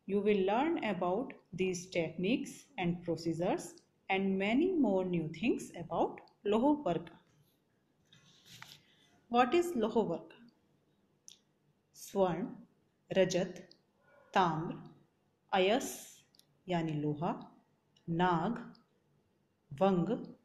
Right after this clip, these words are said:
और यशत, ये सात मूल धातुएं तथा पीतल,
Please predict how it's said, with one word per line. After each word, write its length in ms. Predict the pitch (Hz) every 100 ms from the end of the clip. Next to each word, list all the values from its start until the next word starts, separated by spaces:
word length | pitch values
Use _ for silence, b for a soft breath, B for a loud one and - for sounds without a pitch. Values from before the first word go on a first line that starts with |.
| _ -
और 220 | 190 208
यशत, 680 | 233 190 180 - 156 - - b b b _ -
ये 140 | 185 214
सात 600 | 214 - 202 269 285 -
मूल 340 | 160 160 160 156
धातुएं 500 | 160 185 208 240 339 - - - _ _ _ _ _ 220
तथा 200 | 226 277
पीतल, 840 | 277 - 233 240 240 311 370 370